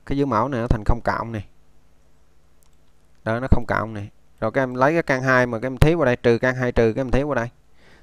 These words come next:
Thì trừ căn hai trừ thì chỗ này nó ra là bằng, à, bằng hai này.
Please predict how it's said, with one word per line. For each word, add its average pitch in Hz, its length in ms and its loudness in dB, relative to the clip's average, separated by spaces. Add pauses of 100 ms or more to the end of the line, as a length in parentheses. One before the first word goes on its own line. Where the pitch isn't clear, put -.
Thì 120 120 -4
trừ 123 140 6
căn 135 180 0
hai 135 260 4
trừ 120 260 4
thì 120 160 0
chỗ 143 80 -2
này 127 160 0
nó 135 80 -2
ra 131 200 6
là 123 160 6
bằng, 113 300 0 (520)
à, 107 240 -2
bằng 110 200 -6
hai 131 260 4
này. 117 240 -2